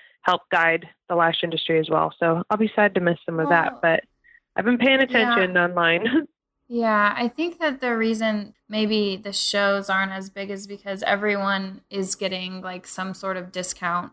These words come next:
Speaker 2: from one brand or another. And so they don't really
Speaker 1: Mm-hmm.
Speaker 2: need to go to shows to, like, get the discounts. And then, like, I don't know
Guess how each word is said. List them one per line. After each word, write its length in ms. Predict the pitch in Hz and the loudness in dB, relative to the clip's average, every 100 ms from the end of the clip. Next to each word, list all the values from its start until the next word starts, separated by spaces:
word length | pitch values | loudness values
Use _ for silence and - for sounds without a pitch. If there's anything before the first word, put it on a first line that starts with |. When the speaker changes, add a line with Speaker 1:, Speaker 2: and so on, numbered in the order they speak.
| _ | _
Speaker 2:
from 540 | _ - 185 185 180 180 _ _ | _ -4 -2 -2 -4 -12 _ _
one 320 | 202 196 202 | -4 2 2
brand 320 | 202 190 190 190 | 2 0 0 -2
or 60 | |
another. 460 | 190 185 190 185 190 | -2 -4 0 2 2
And 200 | 196 185 | 2 -2
so 80 | 202 | -2
they 80 | |
don't 160 | 202 240 | 0 2
really 160 | - - | 2 4
Speaker 1:
Mm-hmm. 80 | |
Speaker 2:
need 80 | 165 | 2
to 60 | 202 | 0
go 260 | - 190 | 0 2
to 80 | 190 | 2
shows 460 | 190 - 190 190 185 | 2 2 2 0 0
to, 60 | |
like, 120 | 190 190 | -2 -8
get 140 | 190 | -16
the 60 | 185 | 0
discounts. 560 | 240 262 262 240 226 | 2 4 4 4 4
And 120 | 185 208 | 0 -2
then, 220 | 196 196 _ _ | -2 -6 _ _
like, 340 | 214 196 180 _ _ _ _ _ _ | -4 -2 -4 _ _ _ _ _ _
I 120 | 247 | 2
don't 140 | 277 269 | 4 6
know 520 | 220 202 196 190 | 6 6 4 2